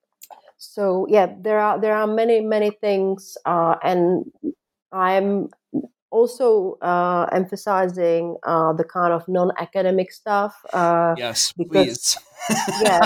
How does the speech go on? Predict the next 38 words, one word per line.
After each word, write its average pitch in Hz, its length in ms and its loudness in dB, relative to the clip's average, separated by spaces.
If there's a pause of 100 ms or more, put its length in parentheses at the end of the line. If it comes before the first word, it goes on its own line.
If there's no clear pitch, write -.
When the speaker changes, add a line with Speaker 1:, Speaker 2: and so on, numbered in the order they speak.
(140)
Speaker 1:
because - 240 2
Speaker 2:
Really. 180 280 4
Speaker 1:
it's, 247 180 -6
it's - 280 -2
not 233 300 2
always 220 640 2
readily 208 420 0
available, 196 840 0 (420)
but, 180 400 0 (220)
uh, 170 320 2 (120)
yeah, 180 420 2
th-, 196 200 -2
there 202 220 2
has 214 200 0
been 202 260 -2
a 160 60 0
lot, 185 320 2 (160)
uh, 170 500 0
and 175 460 0
yeah, 175 300 0 (260)
um, 180 360 0
my 190 240 0
book, 185 380 -2
you 185 100 -4
know, 175 120 2
if - 180 0
you 202 80 -4
go 185 260 4
to 185 60 -10
the 170 300 2
reference 175 460 -4
section, 160 540 0 (340)
it 170 220 2
contains 170 520 -2
all 165 180 -4
those 160 260 0
references, 160 640 -4
including, 165 720 2